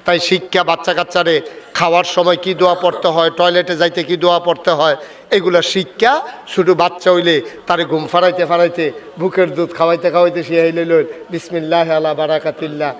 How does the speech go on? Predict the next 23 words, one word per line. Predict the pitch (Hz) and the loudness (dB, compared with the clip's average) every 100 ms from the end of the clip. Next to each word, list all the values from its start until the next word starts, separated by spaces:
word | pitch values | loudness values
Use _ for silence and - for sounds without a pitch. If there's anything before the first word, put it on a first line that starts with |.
| - - - | -16 -6 -2
বাথরুমেতে | 180 180 185 180 185 | -2 0 0 2 2
বার | 165 165 | 2 2
হইলে | 165 165 | 0 0
কি | 170 165 | -2 2
দোয়া | 180 175 | 4 4
পড়ো | 175 156 | 2 2
ঘুমানোর | 156 165 165 | 0 2 2
সময়, | 170 180 180 156 - - - | 2 2 2 2 0 -12 -4
তাই | 180 175 | -2 0
পায়ের | 185 180 185 | 2 2 2
উপরে | 170 151 180 185 | 0 2 2 4
বালিশ | 170 165 165 143 | 0 -2 -4 -4
দিয়া | 165 180 135 - - | 0 2 0 -6 -6
বাচ্চাটার | 165 175 180 160 160 | -2 -2 0 2 2
ঘুম | 151 143 | 0 0
ফাড়াইয়া | 170 175 170 | 2 2 2
ফাড়াইয়া | 160 165 165 151 - - - 190 185 185 | 2 2 2 0 -2 -12 -6 2 2 4
দোয়া | 170 185 | 4 2
মুখস্থ | 175 170 165 170 | 2 -2 -2 0
করে, | 165 | 2
"আল্লাহুম্মা | 160 160 165 160 170 160 | 2 2 0 0 0 -2
বে | 143 | 0
ইসমিকা | 196 180 - 180 165 156 | -4 -6 -6 -4 0 0